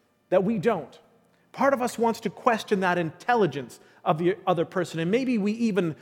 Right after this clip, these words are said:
think or even say things like, "Are you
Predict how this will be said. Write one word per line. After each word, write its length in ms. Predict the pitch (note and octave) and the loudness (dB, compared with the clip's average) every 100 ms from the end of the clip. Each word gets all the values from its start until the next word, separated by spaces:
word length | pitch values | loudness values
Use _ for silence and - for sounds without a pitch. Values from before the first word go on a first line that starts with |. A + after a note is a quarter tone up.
| - | -20
think 400 | - - A#3+ F#3 - | -20 2 2 2 0
or 240 | F3+ G3 - - | 0 0 -6 -10
even 280 | B3+ F#3 D3+ | -8 -6 -8
say 520 | B2+ - - C4+ D4 | -8 -10 0 0 0
things 400 | A#3+ G3+ E3+ D3 | 0 2 2 0
like, 240 | F3 D3+ - F#3+ | -2 -4 -4 -4
"Are 160 | A3 | -2
you 280 | A#3 F3 D#3 | 0 2 2